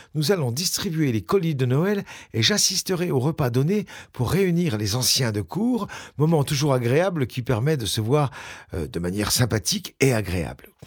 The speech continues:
Au cours de l'année deux mille dix-sept, beaucoup d'animations ont été réalisées. Des lotos, des brocantes, des repas, un salon gourmand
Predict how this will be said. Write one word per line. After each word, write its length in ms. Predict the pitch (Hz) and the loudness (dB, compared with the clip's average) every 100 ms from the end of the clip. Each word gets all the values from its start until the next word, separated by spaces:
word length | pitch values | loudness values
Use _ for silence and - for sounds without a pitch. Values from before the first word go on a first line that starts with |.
| - - - - | -20 -20 -20 -6
Au 100 | 170 | -4
cours 200 | - 262 | 0 2
de 80 | 151 | 4
l'année 280 | 135 147 156 | 4 4 4
deux 100 | 117 | 2
mille 180 | 110 113 | 0 0
dix-sept, 460 | 131 - 233 226 | 0 2 2 0
beaucoup 380 | 151 196 - 165 | 0 -2 0 0
d'animations 880 | 131 110 107 101 - - 131 120 113 | 0 0 0 2 2 2 2 0 -2
ont 60 | 104 | -4
été 240 | 104 113 | -4 -2
réalisées. 640 | 87 90 82 87 82 76 67 - - - | -2 -2 -4 -6 -6 -8 -8 -16 -20 -4
Des 120 | 113 | 2
lotos, 520 | 139 196 143 143 143 127 | 4 4 4 4 4 2
des 100 | 95 | 0
brocantes, 680 | 95 113 120 110 117 113 | 0 0 2 2 0 -2
des 200 | 113 90 | -4 -2
repas, 480 | 92 123 - 107 113 - - - - | 0 0 0 0 0 -6 -20 -14 -6
un 120 | 76 | 0
salon 300 | - 110 123 | 2 4 2
gourmand 460 | 147 147 160 165 | 2 2 2 2